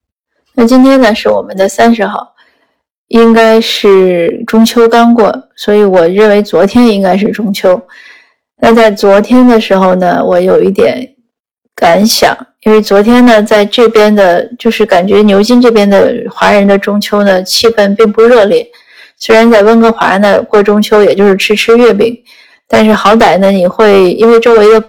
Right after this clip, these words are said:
华人多，然后很多商家都会促销，所以你会觉得是要过中秋了。但是在牛津呢，就很缺少这样的气氛。而且昨天呢，下午我在溜达的时候呢，在街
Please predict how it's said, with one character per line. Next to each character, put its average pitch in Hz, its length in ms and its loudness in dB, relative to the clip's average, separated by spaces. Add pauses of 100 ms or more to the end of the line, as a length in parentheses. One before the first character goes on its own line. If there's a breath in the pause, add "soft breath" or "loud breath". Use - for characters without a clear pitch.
(120)
华 - 320 -2
人 208 200 0
多， 208 240 2
然 190 220 0
后 208 160 2
很 190 180 -8
多 196 140 0
商 214 240 0
家 214 160 2
都 214 100 2
会 214 160 -2
促 208 240 -6
销， 202 300 -2
所 202 160 -8
以 202 180 0
你 190 200 -8
会 247 240 2
觉 190 180 -2
得 190 100 2
是 202 160 -2
要 190 140 2
过 196 220 -4
中 202 180 -4
秋 226 180 -2
了。 220 300 0 (680)
但 226 180 0
是 226 140 2
在 214 340 0
牛 185 240 0
津 226 260 2
呢， 190 220 2
就 185 240 -2
很 180 240 -6
缺 208 240 0
少 185 280 -4
这 202 120 -4
样 196 120 -2
的 185 80 -2
气 190 280 -2
氛。 180 220 -6 (640)
而 220 80 -2
且 214 160 2
昨 196 240 0
天 220 260 0
呢， 214 200 2
下 208 280 -2
午 175 300 -4
我 170 120 -6
在 190 260 0
溜 233 240 2
达 220 120 2
的 190 140 -2
时 - 180 -6
候 185 220 -4
呢， 170 160 -2 (720 soft breath)
在 196 180 -2
街 240 420 2